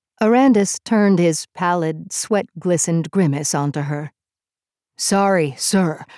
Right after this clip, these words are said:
he growled, "but there's no bridge anymore." Bray pushed out a sharp breath and paced from the sealed door.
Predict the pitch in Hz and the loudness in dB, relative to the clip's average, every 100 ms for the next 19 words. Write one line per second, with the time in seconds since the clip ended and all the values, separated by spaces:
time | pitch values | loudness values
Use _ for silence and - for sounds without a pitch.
0 | - _ - 226 139 151 131 117 - - | -20 _ -2 0 0 -4 -4 -8 -14 -18
1 | _ _ _ 185 190 180 220 220 170 208 | _ _ _ -2 -2 2 2 4 4 4
2 | 202 151 196 220 165 156 147 151 165 147 | 4 2 2 4 2 -2 -4 -2 -2 -4
3 | - - _ _ _ _ _ _ _ _ | -8 -20 _ _ _ _ _ _ _ _
4 | _ - 180 196 170 151 - 170 - 135 | _ -4 0 2 0 -2 -2 -2 -2 -8
5 | 135 139 - 160 151 170 151 147 175 160 | -8 -8 -4 -4 -6 -6 -6 -6 -8 -8
6 | 151 - - 196 170 - 143 143 143 - | -10 -10 -2 0 0 -4 -6 -4 -4 -2
7 | 180 151 156 170 151 135 | -2 -4 -6 -4 -4 -8